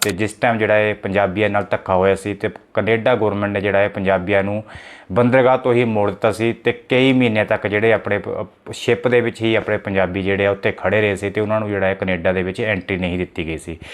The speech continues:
ਤੇ ਆਖਿਰ ਪੂਰੀ ਘਟਨਾ ਕੀ ਸੀ, ਅੱਜ ਸਾਰੀ ਇਸ ਵੀਡੀਓ ਵਿੱਚ ਤੁਹਾਨੂੰ ਡਿਟੇਲ ਨਾਲ ਸਮਝਾਵਾਂਗੇ, ਠੀਕ ਹੈ ਜੀ। ਸੋ ਜਿੰਨੇ ਵੀਰ ਭਰਾ ਆਪਣੇ ਚੈਨਲ 'ਤੇ ਨਵੇਂ ਜੁੜੇ ਆ, ਚੈਨਲ ਨੂੰ ਸਬਸਕ੍ਰਾਈਬ, like, ਸ਼ੇਅਰ ਦੱਬਦਿਆ ਕਰੋ।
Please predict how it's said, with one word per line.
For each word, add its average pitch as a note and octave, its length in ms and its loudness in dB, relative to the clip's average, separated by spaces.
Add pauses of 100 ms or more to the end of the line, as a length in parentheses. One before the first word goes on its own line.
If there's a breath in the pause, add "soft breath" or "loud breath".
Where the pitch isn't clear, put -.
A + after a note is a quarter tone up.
(240 loud breath)
ਤੇ B2 120 4
ਆਖਿਰ A#2 180 2
ਪੂਰੀ A#2 400 0
ਘਟਨਾ G#2+ 200 0
ਕੀ G#2+ 280 0
ਸੀ, A2+ 200 0
ਅੱਜ G2+ 80 0
ਸਾਰੀ F#2+ 300 2
ਇਸ F#2 100 -4
ਵੀਡੀਓ F#2+ 340 -2
ਵਿੱਚ G2+ 120 -6
ਤੁਹਾਨੂੰ G2 380 -4 (500 loud breath)
ਡਿਟੇਲ G2+ 360 2
ਨਾਲ A2 100 4
ਸਮਝਾਵਾਂਗੇ, G#2+ 540 2
ਠੀਕ G#2 240 -4
ਹੈ A#2 60 4
ਜੀ। A2+ 120 -2
ਸੋ G#2+ 160 -6
ਜਿੰਨੇ G#2+ 280 0
ਵੀਰ A#2 160 0
ਭਰਾ A#2+ 120 0
ਆਪਣੇ A2+ 140 2
ਚੈਨਲ G#2+ 280 0
'ਤੇ G#2 80 0
ਨਵੇਂ G2+ 240 -2
ਜੁੜੇ G#2 220 0
ਆ, G#2+ 40 4
ਚੈਨਲ G2 320 0
ਨੂੰ G2 100 -4
ਸਬਸਕ੍ਰਾਈਬ, G2 640 0 (100)
like, F2+ 240 0
ਸ਼ੇਅਰ G2+ 180 -4
ਦੱਬਦਿਆ G2 360 0
ਕਰੋ। G#2 280 -2